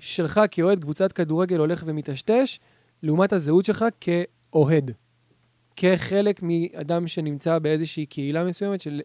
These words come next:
של, של אוהדים. אה, אבל זה, זה סתם ככה.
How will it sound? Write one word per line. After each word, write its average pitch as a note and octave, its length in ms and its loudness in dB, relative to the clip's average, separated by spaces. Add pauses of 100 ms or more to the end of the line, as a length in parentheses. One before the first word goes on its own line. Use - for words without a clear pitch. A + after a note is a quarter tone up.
של, C#3+ 320 -10
של - 180 -10 (100)
אוהדים. D3+ 400 -2 (1000)
אה, D3+ 640 -4
אבל F3 160 -10
זה, F#3 200 0 (640)
זה F3 120 -4
סתם F#3+ 320 -2
ככה. C3 260 -10